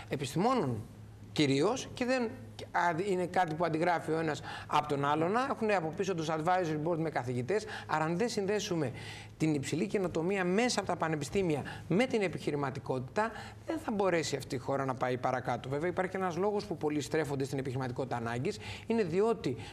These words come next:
μετά από οχτώ χρόνια ύφεσης, ε, δεν υπάρχει ρευστότητα στην αγορά, άρα δεν μπορούν να βρουν κεφάλαια ανάπτυξη και πολλά παιδιά όπως ο Open Ίχνος αναγκάζονται και φεύγουν, όπως ο πρώτος μας,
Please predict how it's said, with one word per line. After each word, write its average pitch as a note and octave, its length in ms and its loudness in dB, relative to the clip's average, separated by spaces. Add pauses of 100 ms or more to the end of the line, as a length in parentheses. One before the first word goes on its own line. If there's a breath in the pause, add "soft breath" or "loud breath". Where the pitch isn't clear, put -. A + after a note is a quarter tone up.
μετά C#3+ 220 2
από G3+ 160 0
οχτώ G3 280 -2
χρόνια F#3+ 540 -2 (340 loud breath)
ύφεσης, C#3+ 680 0 (540 loud breath)
ε, E3+ 320 4
δεν B3+ 160 2
υπάρχει G#3 360 2
ρευστότητα C#3 440 2
στην A#2+ 160 -4
αγορά, A#2 520 2
άρα F3 160 4
δεν G3 100 2
μπορούν G#3 180 4
να G3+ 100 2
βρουν G#3+ 220 0
κεφάλαια E3+ 500 2
ανάπτυξη C#3+ 360 -2
και - 80 0
πολλά - 280 0
παιδιά D#3 380 2
όπως C#3+ 300 -4
ο D3 140 0
Open C3 120 -2
Ίχνος G3+ 320 -2
αναγκάζονται F#3+ 520 -2
και A3 120 -4
φεύγουν, F3 320 0
όπως F#3+ 300 -4 (100)
ο D#3+ 120 -2
πρώτος F3+ 380 -2
μας, D3+ 280 -2